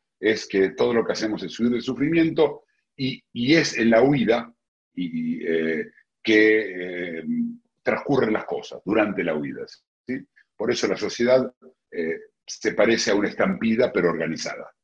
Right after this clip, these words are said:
¿no? Eh, este es el, el concepto. Los seguros, el, el concepto del seguro, eh, básicamente permite, me permite a mí dormir mejor. ¿Viste? Cuando dice, "No,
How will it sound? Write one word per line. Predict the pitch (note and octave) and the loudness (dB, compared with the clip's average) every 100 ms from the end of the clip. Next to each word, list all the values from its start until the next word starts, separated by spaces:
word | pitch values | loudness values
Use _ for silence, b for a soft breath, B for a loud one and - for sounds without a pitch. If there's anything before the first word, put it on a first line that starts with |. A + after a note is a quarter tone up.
| _ - | _ -16
¿no? | - - F#2 | -12 -10 -8
Eh, | F2 - | -10 -8
este | A2+ - F2+ | -8 -8 -8
es | - | -6
el, | C2+ B1+ _ _ _ _ - | -6 -8 _ _ _ _ -6
el | D#2+ | -2
concepto. | D#2 D#2+ D#2 - - - _ b b _ | 0 0 -2 -6 -8 -14 _ b b _
Los | - D#3 - | 2 4 6
seguros, | E3 G3+ G#3+ F#3+ - - _ _ | 4 6 6 4 0 -10 _ _
el, | - A#2 | -10 -6
el | A#2 A2 | -4 2
concepto | C3 B2+ G3 - E3 | 2 4 2 2 2
del | C3 | 2
seguro, | A2+ A2 G#2+ F#2+ F#2+ A#2 - _ _ _ _ _ - | 2 0 0 2 0 -2 -8 _ _ _ _ _ -12
eh, | E2+ E2 D#2 D#2 D#2+ _ _ G2 | -6 -4 -4 -4 -8 _ _ -14
básicamente | F#2+ F3+ F3+ F#3+ D3 C3+ C#3 C#3 C3+ B2+ - | -2 0 2 0 2 2 4 4 4 2 2
permite, | - G#2+ A#2 D3 - G#2+ E2 - _ | 2 2 2 0 0 0 0 -8 _
me | - G2 | -8 0
permite | A2 A#2+ D3 C#3+ A#2 | 0 0 -4 0 2
a | G2+ | 2
mí | B2 A2+ A#2+ - _ _ - | 2 0 -2 -6 _ _ -8
dormir | G#2+ B2 A2+ B2 C#3+ C3+ | 2 2 2 0 0 0
mejor. | B2 - F#2 - - | -2 -2 -2 -4 -8
¿Viste? | B2+ | -6
Cuando | C3+ B2+ | -4 -4
dice, | A#2+ A#2+ | -2 0
"No, | B2+ - | 0 -2